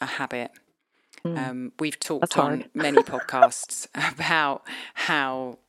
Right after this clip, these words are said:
Speaker 1: um, modern beverages just really aren't drinks. And, you know, it's, this is another sign of kind of habit one, like riding a bicycle. You know, once you've learned how to make water kefir,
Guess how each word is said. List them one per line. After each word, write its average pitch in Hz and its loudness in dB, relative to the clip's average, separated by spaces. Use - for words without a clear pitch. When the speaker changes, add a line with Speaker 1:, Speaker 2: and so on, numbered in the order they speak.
Speaker 1:
um, 127 -2
modern 147 -2
beverages 131 -2
just - -6
really 127 -4
aren't 123 -2
drinks. 131 -4
And, 175 0
you 202 0
know, 180 4
it's, - -2
this 180 0
is 156 -4
another 156 2
sign 147 -2
of 139 -6
kind 143 -2
of 139 -2
habit 139 0
one, 120 -6
like 135 -2
riding 135 0
a 131 -2
bicycle. 135 -2
You 151 -6
know, 143 0
once 160 0
you've 151 -4
learned 143 2
how 135 -2
to - -6
make 131 -2
water 135 -6
kefir, 127 -6